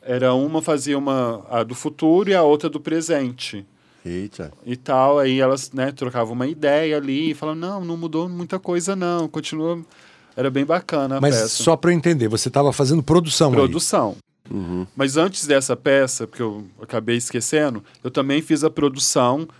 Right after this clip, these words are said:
Speaker 1: de Júlia e Júlia, que também era dirigida por Débora Lan. Aí a Débora me convidou pra ir fazer essa produção, porém eu não consegui ficar até o final, porque eu tava trabalhando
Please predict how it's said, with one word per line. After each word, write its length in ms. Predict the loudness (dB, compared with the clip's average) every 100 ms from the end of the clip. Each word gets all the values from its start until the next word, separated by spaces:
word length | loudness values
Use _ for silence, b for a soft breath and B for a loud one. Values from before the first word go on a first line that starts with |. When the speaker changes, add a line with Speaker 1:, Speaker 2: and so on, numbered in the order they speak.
| _
Speaker 1:
de 100 | -8
Júlia 460 | -2 2 2 2 0
e 80 | -2
Júlia, 540 | 0 0 2 -2 -4 -14 _ _ b b b _
que 100 | -10
também 380 | -4 -2 0 2
era 180 | 2 0
dirigida 540 | -2 -4 -2 -4 -4
por 160 | -6 2
Débora 360 | 2 2 0
Lan. 280 | 2 2 -2 -10 _ _ _ b b b -2
Aí 120 | 0
a 60 | 2
Débora 400 | 2 2 2 -2
me 100 | -2
convidou 680 | -4 -2 -2 2 4 2 -4 _ b b _
pra 160 | 2
ir 60 | 2
fazer 300 | 0 0 0
essa 180 | -2 -6
produção, 580 | -4 -2 0 0 0 -4 b b
porém 160 | 0
eu 80 | 2
não 160 | 0 -2
consegui 640 | -4 -4 -6 -4 -2 -2
ficar 320 | -6 -2 -2
até 140 | 2 0
o 60 |
final, 600 | 0 -4 0 2 2 -2 b b b
porque 120 | -6
eu 60 | 0
tava 200 | 0 0
trabalhando 880 | -4 0 0 2 0 0 -2 -6